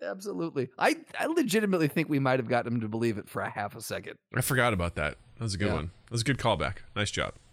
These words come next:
Speaker 1: Thank you.
Speaker 2: Way
Speaker 1: I
Speaker 2: to go.
Speaker 1: appreciate it.
Speaker 2: All right, gang, let's get some housekeeping out of the way here before we
Speaker 1: Ah.
Speaker 2: get started.
Speaker 1: Housekeeping.
Speaker 2: There we go. Uh-oh.
Speaker 1: Oh, boy.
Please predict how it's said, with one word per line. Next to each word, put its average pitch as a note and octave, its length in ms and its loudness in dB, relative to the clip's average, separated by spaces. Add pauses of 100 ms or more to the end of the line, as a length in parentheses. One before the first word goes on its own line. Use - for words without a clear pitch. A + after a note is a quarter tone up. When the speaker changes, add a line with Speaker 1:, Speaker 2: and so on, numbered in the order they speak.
(300)
Speaker 1:
Thank F#4+ 200 0
you. A2 140 -4 (120)
Speaker 2:
Way F#2 80 2
Speaker 1:
I - 20 -
Speaker 2:
to F2+ 60 2
go. D#2+ 60 -2
Speaker 1:
appreciate - 320 -4
it. D#2+ 100 -14 (480)
Speaker 2:
All B3 100 6
right, C4 140 4
gang, G#3 220 4
let's G#3 160 4
get A3+ 120 4
some C#3 340 4
housekeeping C#3+ 520 2
out A#2 120 4
of G#2+ 40 2
the G#2+ 60 4
way G2+ 200 4
here F2 240 2
before A2 420 -2
we - 180 0
Speaker 1:
Ah. - 140 0
Speaker 2:
get E3+ 200 0
started. A#2+ 380 2 (560)
Speaker 1:
Housekeeping. A#3 920 6 (320)
Speaker 2:
There G#2 120 2
we G#2+ 80 2
go. B2 340 4 (760)
Uh-oh. F#2+ 320 2 (1120)
Speaker 1:
Oh, A2+ 80 -8
boy. F#3 300 -10